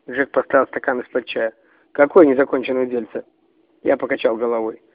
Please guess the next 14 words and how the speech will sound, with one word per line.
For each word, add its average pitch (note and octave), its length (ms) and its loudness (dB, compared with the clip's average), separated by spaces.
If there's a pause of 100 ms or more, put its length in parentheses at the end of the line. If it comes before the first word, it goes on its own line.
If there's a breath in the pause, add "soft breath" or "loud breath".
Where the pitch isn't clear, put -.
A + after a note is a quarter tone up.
(680)
Не C3+ 100 -4
знаю. C#3 480 2 (260)
Возможно, C#3 460 -2
эти B2+ 140 -6
рисунки C3+ 380 -4
мне A#2 120 -6
подскажут. - 500 -12 (1160)
«Надеюсь, C3+ 360 6
ты D3 100 0
не C#3+ 260 2
собираешься C#3+ 460 2
зайти A3 240 2
слишком D3+ 320 -2
далеко, D#3 420 4